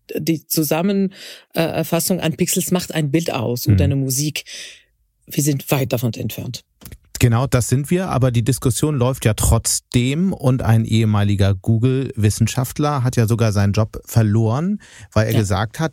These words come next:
Speaker 2: dass die K I, die er entwickelt hat, ein Bewusstsein ent-, hat. Und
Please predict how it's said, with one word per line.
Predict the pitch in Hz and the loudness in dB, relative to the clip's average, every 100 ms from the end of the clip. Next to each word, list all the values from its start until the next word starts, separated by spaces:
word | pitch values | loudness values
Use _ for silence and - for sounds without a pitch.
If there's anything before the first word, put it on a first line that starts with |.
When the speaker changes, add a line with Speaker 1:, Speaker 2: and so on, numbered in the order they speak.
| - | -2
Speaker 2:
dass | 123 - | -2 0
die | 127 | 0
K | 117 | 0
I, | - 127 143 | 0 -2 0
die | 131 | 0
er | 107 | 0
entwickelt | 101 95 110 127 - | 0 -2 0 -2 -2
hat, | 165 - - | -6 -8 -6
ein | - 117 | 0 2
Bewusstsein | 117 143 - 117 104 | 4 2 0 2 4
ent-, | 98 - _ _ - | 2 -2 _ _ -4
hat. | - 101 - _ - - - - - | -2 -2 -6 _ -20 -20 -20 -20 -2
Und | 135 120 113 113 - | 0 2 2 0 -2